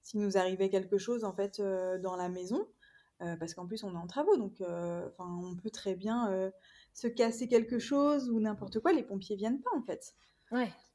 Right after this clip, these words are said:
Speaker 1: Donc, en plein hiver, c'est, euh, voilà, c'est, c'est, c'était, c'était pas accessible. Donc, euh, coup de sang, donc là, on a, on, on a modifié. On s'est dit, « Ok, <laughs> pause un petit peu deux secondes dans les travaux intérieurs, on,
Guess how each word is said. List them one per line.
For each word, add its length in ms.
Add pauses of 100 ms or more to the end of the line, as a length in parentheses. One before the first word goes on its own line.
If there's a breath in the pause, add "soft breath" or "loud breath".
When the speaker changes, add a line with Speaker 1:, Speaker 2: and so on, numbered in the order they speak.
(260)
Speaker 1:
Donc, 120
en 140
plein 260
hiver, 300
c'est, 320
euh, 320
voilà, 260
c'est, 540 (840)
c'est, 180
c'était, 440
c'était 180
pas 100
accessible. 560 (140)
Donc, 340
euh, 320 (720)
coup 80
de 80
sang, 220
donc 220
là, 100
on 180
a, 280 (1400 soft breath)
on, 340
on 100
a 100
modifié. 600
On 80
s'est 180
dit, « 160
Ok, 160
<laughs> 680
pause 260
un 140
petit 180
peu 160
deux 160
secondes 240
dans 120
les 100
travaux 380
intérieurs, 580
on, 480